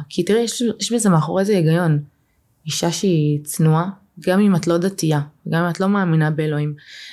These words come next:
ברגע שאת צנועה, את מלכותית. זה כמו שכל הזמן אני אומרת, תסתכלו על הבנות המלוכה בלונדון, את לא תראי אותם עם שורט, ג'ינס, את לא תראי אותם, כי זה מלוכה, את חלק ממלוכה. וברגע שאישה לובשת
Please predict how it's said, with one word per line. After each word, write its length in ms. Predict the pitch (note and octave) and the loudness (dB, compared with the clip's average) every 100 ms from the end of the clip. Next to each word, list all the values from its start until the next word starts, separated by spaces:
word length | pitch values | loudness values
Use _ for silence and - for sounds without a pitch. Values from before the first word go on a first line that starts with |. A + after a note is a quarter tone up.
| - | -4
ברגע 200 | F#3 G#3+ | 0 0
שאת 180 | G3+ E3 | 0 -2
צנועה, 400 | - E3 E3+ F#3+ F#3+ - _ - | -2 0 0 0 -6 -18 _ -8
את 160 | D3 D#3+ | -2 2
מלכותית. 800 | D3 - D#3+ - D#3+ D#3+ - - _ _ _ | 2 0 -6 -2 -2 -2 -14 -16 _ _ _
זה 80 | - | -12
כמו 140 | - D#3+ | -2 -2
שכל 300 | E3+ E3 F3+ | -2 0 0
הזמן 120 | E3+ | 2
אני 80 | D#3 | 2
אומרת, 280 | D#3+ D3+ | 2 -2
תסתכלו 380 | D3+ D3 D3+ F3 | -6 -6 -4 -2
על 120 | E3+ | -2
הבנות 320 | E3+ D#3 D#3 E3 | -2 -2 -4 -2
המלוכה 360 | D#3 D3 - | -2 -2 -2
בלונדון, 640 | D#3+ D#3 D#3+ D#3+ C#3+ C#3 D#3 _ _ _ _ | 0 0 2 2 0 -4 -8 _ _ _ _
את 100 | - | -6
לא 60 | E3+ | -2
תראי 120 | G#3+ | 2
אותם 300 | F#3+ E3 D#3+ E3 _ | 2 2 -2 -2 _
עם 280 | - E3 D#3+ | -4 0 0
שורט, 600 | D3 - E3+ D#3 C#3+ D3 - D#3 D3+ | -2 -2 0 0 -2 -8 -6 -6 -4
ג'ינס, 460 | D#3+ E3 D3 C#3+ - | 0 2 2 0 -2
את 80 | |
לא 80 | E3 | -2
תראי 200 | F3 G#3+ | 0 0
אותם, 120 | G3 - - - | 0 -4 -14 -18
כי 140 | - F3 | -4 0
זה 120 | D#3+ | 2
מלוכה, 560 | D#3+ E3 D3+ - G#3+ D3 | 4 2 0 0 -2 -2
את 100 | - | -4
חלק 340 | G3 F#3+ F#3+ | -2 -2 0
ממלוכה. 540 | F3+ F3+ F3 F3 G#3+ D3 - - - - _ | -2 0 -2 -2 -2 -2 -8 -20 -20 -20 _
וברגע 380 | E3 E3 F3+ G3+ | 0 2 2 0
שאישה 400 | G3+ E3+ D3+ F#3+ | 0 -2 0 0
לובשת 560 | E3+ D3+ F#3 F#3 G3+ | 2 0 -2 -2 -4